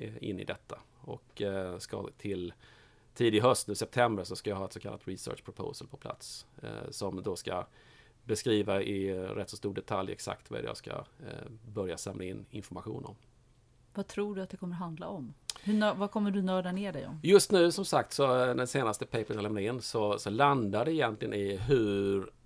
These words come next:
Speaker 1: hållbarhetsexperter i företagen kan engagera sig och addera värde in i säljprocessen.
Speaker 2: I sälj-, ja. Mm.
Speaker 1: Så att bli mer, lite mer kommersiella i sitt
Speaker 2: Precis det
Speaker 1: tänk.
Speaker 2: du sa, att det här
Speaker 1: Ja.
Speaker 2: är mitt jobb numera.
Speaker 1: Ja.
Speaker 2: Eh.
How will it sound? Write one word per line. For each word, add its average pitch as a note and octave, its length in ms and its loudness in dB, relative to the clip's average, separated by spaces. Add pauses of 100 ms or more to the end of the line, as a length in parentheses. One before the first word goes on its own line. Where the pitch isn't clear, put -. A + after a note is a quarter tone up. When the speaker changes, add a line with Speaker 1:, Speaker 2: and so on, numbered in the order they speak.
(320)
Speaker 1:
hållbarhetsexperter G#2+ 1700 0
i B2+ 60 -4
företagen G2 880 -6
kan F#2 440 -4
engagera G2 680 -2
sig - 240 -8
och - 300 -8
addera G2 300 -8
värde G2 420 -8
in F#2+ 200 -10
i - 320 -8 (400)
säljprocessen. - 720 -10 (500)
Speaker 2:
I - 60 -16
sälj-, D#3 220 -12 (160)
ja. E3+ 200 -8 (220)
Mm. F3+ 140 -6
Speaker 1:
Så A3 100 2
att - 260 0
bli A#2 460 0
mer, G#2 420 4
lite G#2+ 260 -2
mer G2 140 -2
kommersiella G#2 560 -4
i E2+ 40 -2
sitt G3 80 0
Speaker 2:
Precis G3 200 0
det D3 60 0
Speaker 1:
tänk. F3+ 160 0
Speaker 2:
du E3 80 -4
sa, D#3+ 280 -2
att D3+ 120 -8
det D3+ 160 -2
här D#3+ 220 0
Speaker 1:
Ja. D#3 60 -2
Speaker 2:
är D#3 60 -2
mitt D3+ 180 -8
jobb E3 220 -2
numera. C3+ 320 -6
Speaker 1:
Ja. A2+ 380 2 (200)
Speaker 2:
Eh. - 60 -14